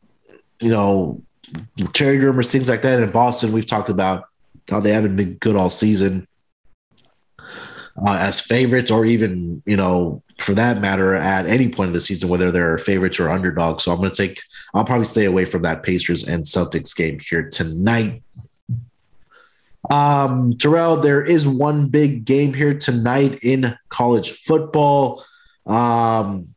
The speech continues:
wanted to touch on that real quick. I know you are the guy that's on the college experience, whether it's college basketball, college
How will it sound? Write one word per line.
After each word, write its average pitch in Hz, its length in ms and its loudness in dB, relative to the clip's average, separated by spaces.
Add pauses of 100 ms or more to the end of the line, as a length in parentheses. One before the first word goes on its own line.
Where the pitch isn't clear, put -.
(140)
wanted 131 260 2
to 117 60 2
touch 123 320 -4
on 107 380 0
that 131 260 2
real 107 280 2
quick. - 360 -2
I 101 80 0
know 104 120 2
you 101 300 2
are 98 160 2
the 98 80 2
guy 95 260 -2
that's 92 260 -2
on 92 120 0
the 90 80 -4
college 90 400 -2
experience, 92 580 -2
whether 87 240 0
it's 80 120 -4
college 87 340 -2
basketball, 104 440 -2
college 87 300 -2